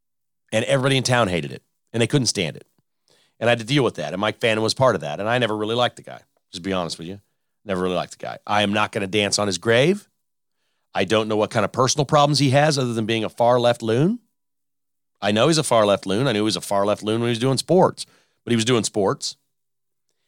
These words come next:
He was promoted from sports editor to president and editor of the Star, and he moved them over the last fourteen years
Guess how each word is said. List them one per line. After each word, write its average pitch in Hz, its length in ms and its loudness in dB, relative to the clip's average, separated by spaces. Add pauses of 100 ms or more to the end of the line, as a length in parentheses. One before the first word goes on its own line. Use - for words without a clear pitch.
(200)
He 117 160 0
was 117 280 4
promoted 127 440 2
from 120 140 -4
sports 175 440 0
editor 107 340 2
to - 180 -6
president 131 420 0
and 110 100 -2
editor 139 280 0
of 107 80 0
the 92 80 -6
Star, 101 320 0
and 104 80 -4
he 131 100 -2
moved 165 420 4
them 95 240 2
over 98 120 0
the 101 60 0
last 104 260 2
fourteen 98 400 -6
years 90 300 -8